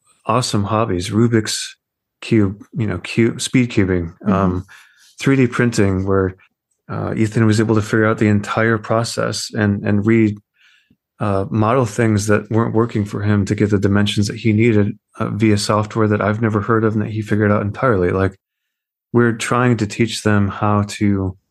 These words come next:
Speaker 1: problem solve and think critically, and being able to see them,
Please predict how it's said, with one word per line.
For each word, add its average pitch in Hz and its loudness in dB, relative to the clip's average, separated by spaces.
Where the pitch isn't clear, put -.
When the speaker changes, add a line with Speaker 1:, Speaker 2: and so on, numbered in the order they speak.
Speaker 1:
problem 117 0
solve 101 0
and 101 -8
think 107 -2
critically, 104 0
and 98 -4
being 107 2
able 104 2
to 98 -2
see 110 0
them, 104 2